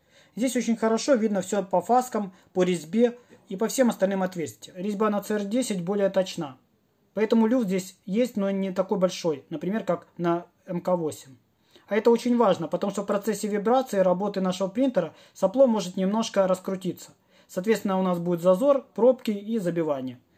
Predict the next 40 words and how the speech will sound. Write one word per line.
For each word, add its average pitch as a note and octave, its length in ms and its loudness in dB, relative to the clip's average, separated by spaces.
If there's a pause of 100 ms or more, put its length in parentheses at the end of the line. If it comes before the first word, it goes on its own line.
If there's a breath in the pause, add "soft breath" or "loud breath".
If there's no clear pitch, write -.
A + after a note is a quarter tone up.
(120)
Также G3 200 0
хочу A3 200 0
обратить G3 220 0
внимание A3 340 4
на F3+ 120 2
отверстие G#3+ 340 0
под E3+ 180 -4
термодатчики. F3+ 720 -2 (320)
М G#3 140 -2
К A#3+ 100 4
восемь B3 280 2
менее G#3+ 240 4
универсален. F#3 720 0 (440)
Сюда A3 220 2
можно G#3+ 220 4
поставить G#3 380 2
только G#3 380 4
двухмиллиметровый G3+ 840 2
датчик, C#3 480 -8
а F#3 80 0
вот G#3 100 2
такой A3+ 300 4
трёхмиллиметровый G#3+ 680 0
сюда G3 240 0
не G3+ 140 2
встанет. C3+ 500 -8
У F3+ 80 -12
Ц G#3 140 0
Р G#3 80 2
десять A3 280 -4
два F3 180 4
отверстия. D3 520 -6 (280)
Один G#3 260 2
под F#3 200 2
трёхмиллиметровый G#3 800 2
датчик, A#3+ 500 -2 (440)
а F#3+ 80 -4
второй C4+ 280 4
под A3 220 2
двухмиллиметровый. D#3 840 -6